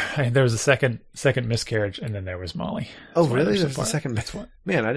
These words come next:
Speaker 1: that's
Speaker 2: know
Speaker 1: why they're
Speaker 2: about,
Speaker 1: so far
Speaker 2: I didn't
Speaker 1: apart.
Speaker 2: know about all the
Speaker 1: Yeah.
Speaker 2: miscarriages. I didn't know. I
Speaker 1: Yeah,
Speaker 2: don't,
Speaker 1: nobody ever does.
Speaker 2: I didn't see the
Speaker 1: Right?
Speaker 2: dates that are kinda far up on your, uh
Speaker 1: Right.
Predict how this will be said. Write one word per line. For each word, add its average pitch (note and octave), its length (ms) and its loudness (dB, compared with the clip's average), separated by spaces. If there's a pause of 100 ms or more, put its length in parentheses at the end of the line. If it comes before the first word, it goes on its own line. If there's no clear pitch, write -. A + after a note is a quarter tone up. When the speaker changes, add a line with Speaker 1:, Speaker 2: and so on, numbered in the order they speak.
Speaker 1:
that's A2 60 -2
Speaker 2:
know F2+ 60 2
Speaker 1:
why C#3 80 6
they're C#3 60 4
Speaker 2:
about, - 100 2
Speaker 1:
so D3 120 0
far - 120 4
Speaker 2:
I - 60 4
didn't - 100 -4
Speaker 1:
apart. D#3+ 140 0
Speaker 2:
know F#2+ 80 0
about E2+ 80 0
all E2+ 60 0
the F#2 80 -4
Speaker 1:
Yeah. F2 80 -6
Speaker 2:
miscarriages. A#2 500 -4
I B2 80 2
didn't F3+ 180 0
know. E3+ 240 6
I G3 40 2
Speaker 1:
Yeah, A3 60 6
Speaker 2:
don't, A3+ 260 6
Speaker 1:
nobody G#3+ 280 6
ever C3 140 6
does. F#2+ 340 -4 (140)
Speaker 2:
I D#3 60 8
didn't F3+ 160 2
see E3 160 2
the D3+ 80 4
Speaker 1:
Right? - 260 -4
Speaker 2:
dates C#3 380 0
that G#2+ 120 0
are G2 60 -4
kinda B2 260 0
far A2 260 4
up G#2+ 200 0
on G#2 120 0
your, G2 200 0
uh F2 220 -2 (520)
Speaker 1:
Right. B2+ 320 2